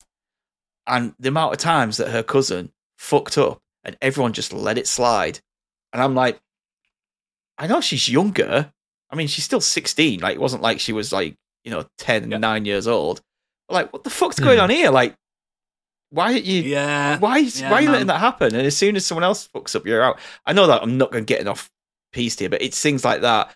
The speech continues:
Speaker 1: But my sister
Speaker 2: Fraud, man.
Speaker 1: brings up that constantly because at some point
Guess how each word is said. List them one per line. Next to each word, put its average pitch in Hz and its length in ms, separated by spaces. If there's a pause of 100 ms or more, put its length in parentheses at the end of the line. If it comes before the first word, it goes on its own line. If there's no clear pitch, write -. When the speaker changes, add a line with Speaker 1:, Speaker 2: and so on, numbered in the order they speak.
(160)
Speaker 1:
But 131 180
my 135 100
sister - 340
Speaker 2:
Fraud, 113 420
man. 110 140
Speaker 1:
brings 139 280
up 151 120
that 123 220
constantly 104 840 (340)
because 117 360
at - 120
some 165 300
point 101 440